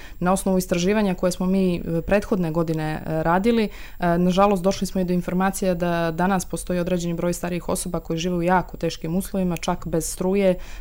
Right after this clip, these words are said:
bez, e, riješenog pitanja vode, e, kao podstanari i nažalost vrlo često bez ičije podrške. E, danas još uvijek postoje stariji ljudi koji dobijaju dovoljno podrške od svoje porodice, pa na taj način mogu lakše da premoste izazove sa kojima se suočavaju.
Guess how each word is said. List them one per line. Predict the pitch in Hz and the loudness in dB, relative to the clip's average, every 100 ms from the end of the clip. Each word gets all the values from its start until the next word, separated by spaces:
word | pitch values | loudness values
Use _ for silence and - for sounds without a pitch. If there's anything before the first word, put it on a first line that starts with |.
| - | 2
bez, | 180 190 151 151 | 6 6 4 -4
e, | - 165 160 165 | -4 -2 0 2
riješenog | 170 180 180 170 - | 4 2 2 -4 -2
pitanja | 175 175 175 156 | -2 0 -2 0
vode, | 180 202 196 185 - - - | 0 4 6 6 2 -10 -4
e, | 165 156 151 | -2 -2 0
kao | 208 202 | 2 2
podstanari | - 202 - 202 185 180 180 175 | 2 0 0 0 2 2 0 -2
i | 170 | -2
nažalost | 165 160 185 185 170 - | -2 2 2 2 0 -2
vrlo | 180 | -2
često | 165 175 175 160 | -2 -2 -4 -2
bez | 160 175 - | 0 0 -2
ičije | 180 - 156 | -6 -2 -4
podrške. | 147 143 - - - - - - - - | -2 -4 -4 -8 -10 -10 -12 -14 -14 -4
E, | 160 156 147 - | 0 2 2 -2
danas | 160 170 196 208 - | -2 2 4 2 0
još | 175 208 | -2 0
uvijek | 208 220 - | 0 0 -2
postoje | 175 - 185 | -6 -2 -2
stariji | 180 185 185 | 0 -2 0
ljudi | 170 185 | 0 0
koji | 180 175 | -2 -6
dobijaju | 165 175 180 170 | -4 0 0 0
dovoljno | 180 180 170 | 0 0 -2
podrške | 180 156 - | -4 -4 -4
od | 165 | -4
svoje | - 170 | -4 -4
porodice, | - 208 202 - 185 | 0 0 -2 -2 -4
pa | 175 | -4
na | 175 | -4
taj | - 208 | 0 2
način | 190 185 - 185 | 2 0 -2 -2
mogu | 175 | -2
lakše | 175 175 - 165 | -2 -2 -4 -2
da | 165 165 | -2 -2
premoste | 165 165 160 - 160 | -2 -2 -2 -4 -2
izazove | 160 151 151 156 | -2 -4 -4 -6
sa | - | -8
kojima | - 156 156 | -6 -6 -6
se | - | -8
suočavaju. | - - - - - - | -8 -8 -6 -6 -6 -8